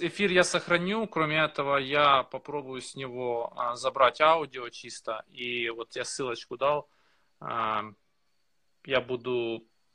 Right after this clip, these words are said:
кроме того, что там я видео снимаю, хочу ещё в аудиоформате подключать, потому что, ну, в аудиоформате создавать контент вот подобного типа. А, и, м, да,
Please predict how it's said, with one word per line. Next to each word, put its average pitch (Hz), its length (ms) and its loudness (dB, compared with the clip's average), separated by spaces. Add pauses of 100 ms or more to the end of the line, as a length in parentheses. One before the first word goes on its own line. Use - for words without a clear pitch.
(120)
кроме 151 220 4
того, 131 160 6
что 123 180 -2
там 120 160 0
я 131 80 0
видео 156 260 0
снимаю, 117 400 4
хочу 123 260 -6
ещё 113 480 2
в 113 160 4
аудиоформате 120 840 8 (100)
подключать, 120 480 -2
потому 127 220 0
что, - 240 -8
ну, 143 160 2 (260)
в 135 160 6
аудиоформате 135 920 4
создавать 123 420 -2
контент 110 480 -8 (420)
вот - 100 -20
подобного 117 720 2
типа. 113 460 -4 (540)
А, 113 340 0
и, 120 640 -2 (120)
м, 110 680 -6
да, 147 120 0